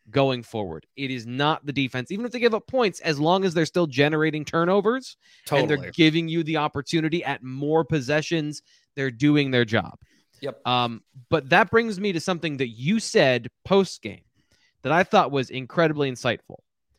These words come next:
Speaker 2: Uh-oh.
Speaker 1: The last two games starting a trend. How do you feel about that, given what we just said? Over forty-eight hours, 'cause David did, uh, tell me it is over forty-eight hours later.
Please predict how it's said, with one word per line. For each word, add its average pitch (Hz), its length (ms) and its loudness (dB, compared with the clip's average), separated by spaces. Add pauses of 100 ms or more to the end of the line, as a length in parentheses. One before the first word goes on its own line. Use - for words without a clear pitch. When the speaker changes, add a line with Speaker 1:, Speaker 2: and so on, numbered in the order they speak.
(280)
Speaker 2:
Uh-oh. 113 180 -2
Speaker 1:
The 123 60 -2
last 143 460 0 (120)
two 202 340 -4
games 131 760 -2 (300)
starting 147 640 -6
a 139 40 -8
trend. 185 600 -10 (1080)
How 151 140 0
do 160 80 0
you 156 80 -2
feel 160 280 -4
about 143 300 -2
that, 123 300 -2 (800)
given 131 220 -4
what 131 100 -6
we 131 80 -8
just 180 300 -2
said? 98 380 -4 (1160)
Over 175 220 2
forty-eight 156 380 2
hours, 131 260 0
'cause 120 160 -6
David 131 240 -2
did, 127 260 -4
uh, 117 520 -4
tell 135 180 2
me 123 260 -8
it 127 140 -4
is 135 160 4
over 127 220 -2
forty-eight 120 360 -4
hours 104 220 -4
later. 92 260 -10